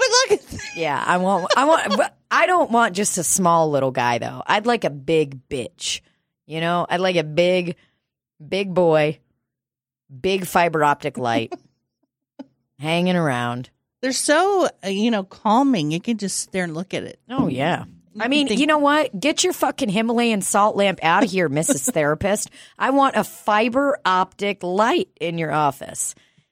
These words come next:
Speaker 1: And
Speaker 2: You
Speaker 1: it
Speaker 2: wanna get me
Speaker 1: changed
Speaker 2: to talk about my trauma? Get one of those.
Speaker 1: It has a unique color changing. So as you're sitting there, maybe
Speaker 2: Oh, yeah.
Speaker 1: you're smoking a marijuana cigarette.
Speaker 2: Yeah, maybe you're smoking a little <laughs> bit of a doobie.
Speaker 1: <laughs>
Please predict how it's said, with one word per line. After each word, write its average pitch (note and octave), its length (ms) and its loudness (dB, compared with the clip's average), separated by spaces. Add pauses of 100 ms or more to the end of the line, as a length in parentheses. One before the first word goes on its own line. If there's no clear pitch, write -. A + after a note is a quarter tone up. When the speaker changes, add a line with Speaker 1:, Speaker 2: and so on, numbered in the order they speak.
(180)
Speaker 1:
And C4 160 -4
Speaker 2:
You B3+ 60 2
Speaker 1:
it - 20 2
Speaker 2:
wanna C#4 180 4
get C#4 140 2
me C#4+ 160 0
Speaker 1:
changed C4+ 120 2
Speaker 2:
to - 60 2
talk C4 140 2
about B3+ 240 2
my B3 140 2
trauma? C4+ 520 2 (320)
Get A#3 280 2
one A#3+ 180 0
of A3 100 4
those. C3 600 0 (760)
Speaker 1:
It B3 140 0
has D4 300 2
a G3+ 360 2 (400)
unique A3+ 460 0
color C4+ 340 0
changing. E3 580 -6
So G3+ 280 -2
as F#3+ 160 -2
you're F#3+ 80 -6
sitting D4+ 320 -4
there, F#3 160 -4
maybe F3 420 -4 (120)
Speaker 2:
Oh, A3+ 160 -10
yeah. B2+ 280 -6
Speaker 1:
you're F#3 120 -2
smoking F#3 600 -2 (160)
a F3+ 180 -4
marijuana G3 580 -2
cigarette. - 500 -6
Speaker 2:
Yeah, A#3 120 -4
maybe F#3+ 260 0
you're F3 100 0
smoking F3+ 460 -6
a F#3 80 -4
little A3+ 200 2
<laughs> G#3+ 140 -14
bit A3 160 -2
of G#3 160 -2
a G#3+ 60 -2
doobie. A#3+ 600 -2 (100)
Speaker 1:
<laughs> - 0 -